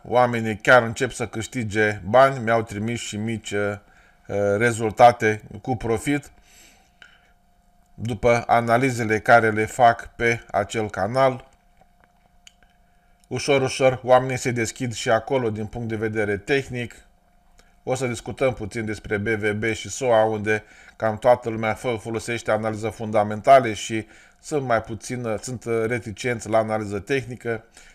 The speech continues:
Discutăm imediat. Altă persoană: „Salut, Răducu, strategia ta tra-, de tranzacționare funcționează foarte bine.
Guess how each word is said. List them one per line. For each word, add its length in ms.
Discutăm 520
imediat. 680
Altă 320
persoană: 560
„Salut, 320
Răducu, 460
strategia 520
ta 220
tra-, 360
de 120
tranzacționare 680
funcționează 560
foarte 440
bine. 500